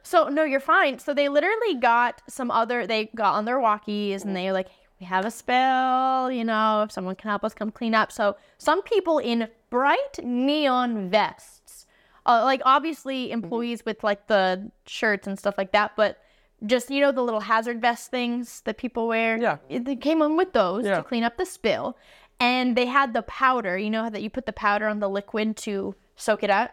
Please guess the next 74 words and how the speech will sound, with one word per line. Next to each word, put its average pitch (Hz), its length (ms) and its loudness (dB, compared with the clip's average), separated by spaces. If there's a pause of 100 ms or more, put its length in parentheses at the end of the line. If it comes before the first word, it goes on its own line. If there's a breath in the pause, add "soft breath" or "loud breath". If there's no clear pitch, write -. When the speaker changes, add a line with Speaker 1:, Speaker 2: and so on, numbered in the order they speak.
Speaker 1:
You 226 80 -4
know 220 60 0
what 226 80 0
I'm 226 80 -2
talking 247 320 -2
about? 269 360 0
Speaker 2:
I 175 100 0
never 160 320 -2
have 151 120 -8
seen 160 140 -4
that, 147 100 -4
actually, 143 300 -8
but 156 100 2
I 285 120 2
Speaker 1:
Oh, - 40 -4
Speaker 2:
believe 175 180 -2
Speaker 1:
it's, 285 160 -2
Speaker 2:
you. 277 60 -2
Speaker 1:
it's, 262 80 -2
like, 262 140 -2
really 240 400 -4
neat. 226 360 -4
Speaker 2:
That's 190 100 -4
Speaker 1:
It's, 214 80 -2
Speaker 2:
fancy. 240 240 -2
Speaker 1:
it's 170 80 0
Speaker 2:
Okay, 190 80 -4
Speaker 1:
very 277 180 4
Speaker 2:
cool. 262 60 -2
Speaker 1:
nifty. 294 140 0
Speaker 2:
Science, 202 440 0
yeah. 139 120 -6
Speaker 1:
Like, 277 220 2
you 294 80 -6
put 302 220 -4
the, 269 120 2
you 262 100 -4
put 294 140 -6
the 262 80 -2
powder 254 260 2
on 240 100 -4
the 233 40 -8
ground 240 300 2
'cause 220 80 -12
it - 100 -14
soaks 240 260 -4
up 240 100 -8
the 233 80 -8
liquid, 233 340 -4
and 214 100 -8
then 269 60 -2
Speaker 2:
Sure. 233 40 -4
Speaker 1:
you 233 80 -4
just 214 220 -8
sweep 226 240 -8
it 208 80 -2
up. - 280 2
It's, 214 140 -6
Speaker 2:
Oh, 214 80 2
Speaker 1:
like, 185 120 -2
a, 214 60 0
Speaker 2:
interesting. 208 280 -4
Speaker 1:
a - 20 -10
very 220 320 0
easy 208 360 -4
way 190 140 -2
to 185 60 -2
clean 190 240 -6
up 170 180 -2
liquid - 340 -4
spills. - 420 -6
Speaker 2:
Okay. 160 320 -2
Speaker 1:
So 277 180 -4
they're 277 280 0